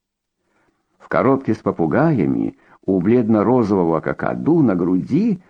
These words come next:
расплылось какое-то серое пятно. Оно никак не вязалось с известной аккуратностью Леонида Степановича. «Я его специально оставил таким»,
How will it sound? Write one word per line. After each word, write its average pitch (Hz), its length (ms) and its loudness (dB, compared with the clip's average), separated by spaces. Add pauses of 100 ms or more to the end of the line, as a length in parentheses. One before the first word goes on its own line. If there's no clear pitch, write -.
(260)
расплылось 196 760 0
какое-то 160 520 0
серое 123 440 0
пятно. 64 560 -6 (760)
Оно 107 200 2
никак 175 360 2
не 175 100 4
вязалось 165 720 2
с - 160 -16
известной 143 720 2
аккуратностью 139 720 0
Леонида 104 400 2
Степановича. 69 720 -4 (840)
«Я 143 140 2
его 170 200 2
специально 117 800 0
оставил 131 480 0
таким», 127 500 0